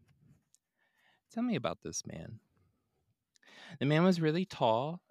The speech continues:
Uh, he had dark blue pajamas, no pajama top. Uh, he had kind of a light, light sandy hair with gray going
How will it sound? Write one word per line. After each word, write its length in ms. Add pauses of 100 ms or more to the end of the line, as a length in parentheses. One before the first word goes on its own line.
Uh, 360
he 260
had 280
dark 280
blue 160
pajamas, 1120
no 280
pajama 460
top. 380 (720)
Uh, 320
he 260
had 340 (200)
kind 260
of 80
a 80
light, 500 (400)
light 280
sandy 460
hair 300
with 280
gray 220
going 340